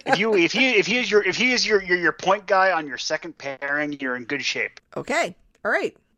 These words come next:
Speaker 1: So he should be the third to second, depending on how you choose to structure your defense. Best defenseman on your team, not the number one. To give you some idea, their, their defensive pairings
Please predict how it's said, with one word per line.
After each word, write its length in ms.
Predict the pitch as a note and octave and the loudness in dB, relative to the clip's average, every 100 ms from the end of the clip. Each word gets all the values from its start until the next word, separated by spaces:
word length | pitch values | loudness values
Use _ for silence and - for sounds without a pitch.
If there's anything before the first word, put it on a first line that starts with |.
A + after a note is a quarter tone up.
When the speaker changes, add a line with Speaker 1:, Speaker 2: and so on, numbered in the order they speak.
| - | -4
Speaker 1:
So 120 | D3+ | -2
he 100 | E3 | 0
should 200 | E3 E3 | -2 -2
be 100 | F#3 | -6
the 180 | E3 E3 | -8 -8
third 480 | - G3 F#3+ F#3 - | 4 6 6 4 -4
to 100 | - | -6
second, 380 | D3 E3 D3+ D3+ | 0 0 0 -8
depending 400 | - B2 C#3+ C#3+ | -10 -4 -4 -4
on 60 | C3+ | -6
how 100 | C3 | -6
you 140 | C3 | -6
choose 320 | - C3+ B2+ | -8 -8 -10
to 160 | B2+ C#3 | -10 -8
structure 440 | - - C3+ - | -8 -6 -6 -6
your 140 | C3+ B2+ | -8 -8
defense. 560 | - B2+ A2 A2 - - - - _ _ _ - | -6 -4 -2 -2 -4 -6 -16 -20 _ _ _ -4
Best 280 | A#2+ - | -4 -4
defenseman 340 | F3+ A#2+ - A#2 | -6 -6 -4 -4
on 120 | A2+ | -4
your 80 | A2 | -4
team, 220 | A#2+ G2+ - - - | -4 -4 -8 -20 -4
not 280 | A2+ A2 - | -2 -2 -8
the 240 | A2+ G#2 _ _ _ _ _ - | -16 -16 _ _ _ _ _ -14
number 240 | - - | -14 -12
one. 180 | - - _ _ _ - | -16 -18 _ _ _ -4
To 40 | B3+ | 0
give 80 | |
you 60 | B3 | 0
some 120 | G3+ | 2
idea, 240 | A3+ F3+ F#3 | 0 2 2
their, 160 | F#3 | 0
their 160 | F3+ F3 | 0 -2
defensive 440 | E3 G3 F#3+ F3+ | -2 -6 -6 -6
pairings 380 | F3 E3 D#3 | -2 -2 -2